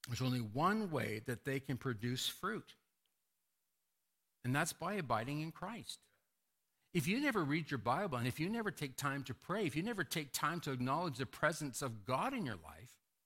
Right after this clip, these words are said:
you will not produce the fruit that Jesus is talking about. And Jesus says, "Every branch that does not bear fruit will be cut off and thrown into the fire."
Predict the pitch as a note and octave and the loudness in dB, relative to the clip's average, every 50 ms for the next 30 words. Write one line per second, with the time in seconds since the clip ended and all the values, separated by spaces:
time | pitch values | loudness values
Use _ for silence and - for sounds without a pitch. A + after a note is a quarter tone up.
0 | _ _ _ _ _ _ _ _ _ - E3 A3 C4+ C4+ A3+ F#3+ D3 C3 C3+ D3+ | _ _ _ _ _ _ _ _ _ 2 2 4 6 6 4 6 6 6 6 6
1 | C#3 - - - G#3+ A3+ F3 C#3 C3 C3+ C3+ C3 - - - - F#3+ - - - | 6 4 0 -2 -2 -2 0 0 0 0 0 0 -2 -2 -2 -2 -2 -4 -6 -10
2 | - - - G3+ G#3+ E3+ B2+ A#2+ - - - _ _ _ _ _ _ _ _ _ | -14 -6 -2 0 2 2 0 -2 -4 -10 -16 _ _ _ _ _ _ _ _ _
3 | _ _ _ _ _ _ _ _ _ _ - C#3+ B2+ - C#3 C#3 C3 C#3 C#3 B2+ | _ _ _ _ _ _ _ _ _ _ -4 -4 -2 0 0 -2 -2 -2 -6 -10
4 | C3+ C3+ - - - F3 F3 F3+ - - A#2 F2+ D#2+ D#2+ D2+ - - - _ _ | -14 -14 -12 -6 -4 -4 -4 -4 -6 -8 -10 -10 -10 -12 -14 -14 -16 -20 _ _
5 | _ _ _ _ _ _ _ _ _ _ _ _ _ _ _ _ _ - A2+ G2+ | _ _ _ _ _ _ _ _ _ _ _ _ _ _ _ _ _ -12 -6 0
6 | B2+ D3 D3 C3 B2+ - - D#3 D3 C#3 A2+ A#2+ B2+ B2 A#2+ C3 A2 F#2 A#2+ C3 | 0 2 2 2 0 0 0 0 0 0 0 0 0 0 0 0 0 2 2 2
7 | C3+ C#3+ C3+ C3 - B2 A2 G#2 A#2+ G#2 B2 A#2+ B2 C#3 C#3 C3 - C#3+ C#3 C3+ | 2 2 0 -2 -6 -8 -6 -6 -4 -2 0 0 2 0 0 0 -2 -4 -4 -4
8 | - - - F3 G3 G3 - A2+ A#2 G#2+ C3+ C3+ - - - E3 D#3+ - - D3 | -4 -6 -6 -6 -6 -6 -4 -6 -6 -6 -6 -8 -10 -8 -8 -6 -6 -6 -6 -6
9 | - - - - - - - _ _ _ _ _ _ _ _ _ _ _ _ - | -6 -8 -10 -14 -18 -20 -20 _ _ _ _ _ _ _ _ _ _ _ _ -8
10 | A#2 G#2+ - - - C3 C#3 C#3 C#3 C3 - C#3 B2+ C3 B2+ - - - - - | -8 -8 -6 -2 -2 0 0 0 -2 -4 -6 -8 -8 -8 -8 -8 -10 -12 -12 -14
11 | - - - - | -16 -18 -20 -20